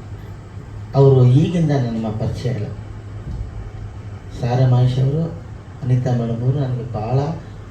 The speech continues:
ವರ್ಷದ ಒಂದೇ ಫ್ಯಾಮಿಲಿ ಅಂತ ನಾವಿರೋದು, ಒಂದೇ ಫ್ಯಾಮಿಲಿನೇ. ನಾನು ಅವ್ರ ಮನೆಗೆ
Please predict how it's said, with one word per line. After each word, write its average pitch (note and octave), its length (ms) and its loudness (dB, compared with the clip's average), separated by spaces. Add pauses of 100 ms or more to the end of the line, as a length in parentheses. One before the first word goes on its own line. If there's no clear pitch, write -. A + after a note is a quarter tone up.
(420)
ವರ್ಷದ E3 460 6 (960)
ಒಂದೇ D#3+ 520 2
ಫ್ಯಾಮಿಲಿ F3 580 2
ಅಂತ C3 200 -2 (560)
ನಾವಿರೋದು, A2 480 -4
ಒಂದೇ E3+ 500 0
ಫ್ಯಾಮಿಲಿನೇ. C#3 540 4 (1080)
ನಾನು E3 200 6
ಅವ್ರ D3+ 340 4
ಮನೆಗೆ F#3+ 380 0